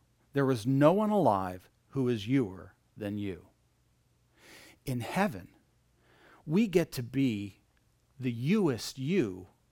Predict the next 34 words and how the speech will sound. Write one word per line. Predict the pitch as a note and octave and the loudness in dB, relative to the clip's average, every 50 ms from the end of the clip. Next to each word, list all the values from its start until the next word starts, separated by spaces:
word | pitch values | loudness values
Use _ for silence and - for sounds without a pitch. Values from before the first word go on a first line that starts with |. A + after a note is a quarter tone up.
| _ _ _ _ _ - | _ _ _ _ _ -10
that | C#3 B2 A2 | -8 -8 -8
we | B2+ A#2+ | -8 -10
could | - C3 B2+ - | -10 -10 -10 -10
ever | - B2 A#2 G#2 G#2+ G#2+ G#2+ | -8 -8 -8 -6 -6 -8 -10
be, | G#2 G2+ - A2 G2+ G2+ F#2+ E2+ - - - _ _ _ _ _ _ _ _ _ - - - - - | -10 -8 -6 -4 -4 -4 -4 -8 -12 -18 -20 _ _ _ _ _ _ _ _ _ -20 -20 -20 -12 -8
because | - D3 - D#3 C#3+ - | -6 -2 0 0 0 2
you're | E3+ D#3 C#3+ C3+ - - _ _ - | 4 2 2 2 -2 -10 _ _ -8
completely | - D3 C3+ - - - - G#3+ G3+ A3+ A#3 - - D#3 C#3+ | -6 -6 -6 -8 -10 -8 -4 -2 -2 -2 -2 -2 -4 -4 -4
fulfilled | - - - C3+ A#2+ - - B2+ A2 G#2 A2+ G#2 G#2+ | -4 -6 -10 -10 -10 -10 -10 -8 -8 -8 -8 -8 -8
in | G#2+ G#2 | -10 -8
him. | G#2+ C#3+ D3+ B2 F#2+ F2 - _ _ _ _ _ - - - - - - | -8 -8 -8 -8 -10 -12 -16 _ _ _ _ _ -20 -20 -20 -16 0 6
Every | F#3+ F#3 F#3+ G3 G3+ F#3 | 8 8 8 8 8 6
longing, | E3 C#3+ C3 C#3 C#3+ D3+ D#3+ F3 F#3+ F#3+ G3 G3+ F#3+ F3+ | 6 6 8 8 10 10 10 10 10 8 6 4 4 4
every, | F3+ F3 E3 E3 D#3+ D3+ C#3 D#3 - _ - - E3 C#3 | 4 2 2 4 2 2 2 0 -2 _ -16 -16 -6 -2
that | D#3+ D3+ C3+ - | 0 0 0 2
you | D#3 C#3 | 0 2
have, | C3+ E3+ F3 F3+ F3 F3 | 4 6 6 6 4 4
every | - D#3 C#3+ B2+ C#3 C3+ | 2 0 0 2 0 -2
thirst | B2 - - - - F3 F#3+ G3 F#3+ - - - | -4 -6 -10 -6 -2 -2 -2 -2 -2 -4 -8 -8
that | E3+ - - - | -10 -8 -6 -6
you | D#3+ D3 | -6 -4
have | C3 D3+ D#3+ E3 E3+ F3+ E3+ - - - - - - - | -4 -2 -2 -2 0 -2 -2 -6 -10 -18 -20 -18 -12 -8
is | - C3 - - | -6 -6 -6 -6
found | - - D#3 E3 E3+ G3 G3+ G3 | -6 -4 -2 0 0 0 -2 -2
in | G3+ G3 | -4 -6
Christ, | - - - A#2+ G#2 F#2 F2+ F#2 - - - - - - - - | -6 -8 -8 -8 -8 -8 -10 -10 -12 -14 -16 -16 -18 -20 -14 -8
and | - C#3+ C3+ C#3 | -6 -4 -2 0
you | C#3+ D3 | -2 -2
can | - - B2+ B2+ | -2 -2 -4 -4
truly | - - - - E3 F3 F#3+ G#3 G#3+ G#3 G3+ | -4 -6 -6 -2 2 4 4 4 4 4 2
be | E3 B2 B2 A#2+ A2+ G#2+ G#2+ G#2 - _ _ _ - | 0 0 0 0 0 -2 -2 -6 -10 _ _ _ -12
your | - A#2+ | -10 -10
truest | A2 - - - - - E3+ E3+ E3+ E3+ E3 E3 - - - - - _ _ | -10 -8 -8 -8 -4 0 2 4 4 4 2 -2 -4 -6 -10 -14 -18 _ _
self. | - - - - - A#2+ G#2+ G#2+ G2 - - - - - - - | -14 -10 -8 -4 -2 -2 -2 -2 -4 -8 -16 -20 -20 -20 -20 -20